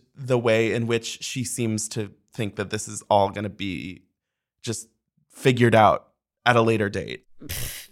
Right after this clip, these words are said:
Speaker 2: the del-, I know. The delusion is really strong. Like, I think Erica at least had some plausible deniability where Jen doesn't seem to have much, especially since Stewart pleaded guilty. It's kind of like,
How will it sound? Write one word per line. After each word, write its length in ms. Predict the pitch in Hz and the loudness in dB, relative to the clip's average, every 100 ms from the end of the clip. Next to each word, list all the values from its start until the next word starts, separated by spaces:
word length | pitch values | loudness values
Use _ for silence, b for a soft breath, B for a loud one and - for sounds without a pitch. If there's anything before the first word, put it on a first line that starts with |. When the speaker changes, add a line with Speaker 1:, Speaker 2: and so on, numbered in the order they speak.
| _ - | _ -4
Speaker 2:
the 100 | 190 | 2
del-, 240 | 202 196 190 | 2 4 4
I 100 | 202 | 4
know. 160 | 170 | 4
The 100 | 165 | 4
delusion 400 | 202 262 320 370 | 4 4 2 2
is 180 | 311 185 | 2 4
really 260 | 202 196 175 | 4 6 4
strong. 380 | - 180 175 | 4 4 6
Like, 180 | 175 175 | 4 4
I 120 | 214 | 4
think 220 | 240 294 - | 4 0 4
Erica 380 | 190 214 202 | 4 4 4
at 280 | 190 170 107 | 4 4 2
least 340 | 165 156 - 180 | -2 -6 -6 4
had 280 | 170 170 | 4 4
some 400 | - 175 160 165 | -2 -4 -4 -4
plausible 640 | 160 165 156 165 175 165 - | -4 2 2 0 -4 -4 -4
deniability 840 | 170 160 147 156 147 147 165 185 | 0 2 2 2 0 2 2 4
where 220 | 175 160 160 | 4 2 0
Jen 600 | - 151 160 208 254 - _ _ | 0 2 4 2 -2 -6 _ _
doesn't 340 | 208 269 359 359 | 4 6 2 2
seem 180 | 359 370 | 2 4
to 60 | |
have 200 | 294 269 | 6 4
much, 300 | 202 180 220 | 4 2 4
especially 580 | 247 - 190 190 233 330 | 0 2 4 4 4 -2
since 320 | 311 311 294 | 0 0 0
Stewart 500 | - - 202 247 220 | -4 0 2 2 0
pleaded 380 | - 214 208 170 | -2 -2 -2 -2
guilty. 500 | 170 196 220 147 92 | -2 -2 -2 -6 -4
It's 180 | 135 - | -4 -8
kind 280 | - 180 202 | 2 4 4
of 140 | 190 | 2
like, 460 | 196 165 160 - | 4 4 4 -2